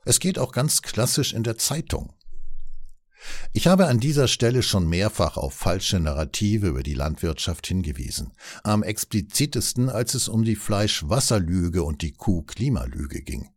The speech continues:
Letztere, die auf der Behauptung basiert, die Rinder würden das Klima zerstören,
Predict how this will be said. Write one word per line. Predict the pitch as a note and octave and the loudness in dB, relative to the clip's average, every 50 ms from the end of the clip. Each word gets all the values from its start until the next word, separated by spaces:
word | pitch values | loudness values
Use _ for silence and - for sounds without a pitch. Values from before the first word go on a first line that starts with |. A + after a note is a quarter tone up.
| _ _ - - - - - - | _ _ -18 -18 -18 -16 -6 -4
Letztere, | - - F2 F#2+ - - - - B2 A2+ A2 C3 D3 D#3 | 0 2 2 0 0 -2 -2 0 2 2 4 4 4 2
die | - - F2 D#2 A#1 | 2 0 -2 -2 -2
auf | A#1 - - | -4 -6 -4
der | - D#2+ | -6 -4
Behauptung | C#2+ C#2+ C2 C#2 E2+ F#2+ G2 - - G2+ F#2+ E2+ | -2 -2 -2 0 0 -2 -2 0 0 0 0 2
basiert, | - E2+ D#2 C#2+ C#2 D2 D#2+ F#2+ G#2 A2 G#2 - - - | 0 0 -2 0 0 -2 0 0 0 0 -2 -4 -6 -4
die | C#2+ C#2 | -4 -2
Rinder | D#2 E2+ G2 G#2 A2 G#2+ F2 - | 0 2 2 4 4 2 2 2
würden | E2+ D#2+ - D2 | 0 -2 -2 -2
das | - D2+ - - | -4 -4 -4 -6
Klima | - - - A#2 A#2 F2+ D#2+ E2 - | -6 -2 2 2 2 4 2 -2 -4
zerstören, | - - F2 - - - F#2 F#2+ F#2 F2+ F2 B2 C3+ | -2 -2 0 -2 0 0 2 2 2 2 2 2 0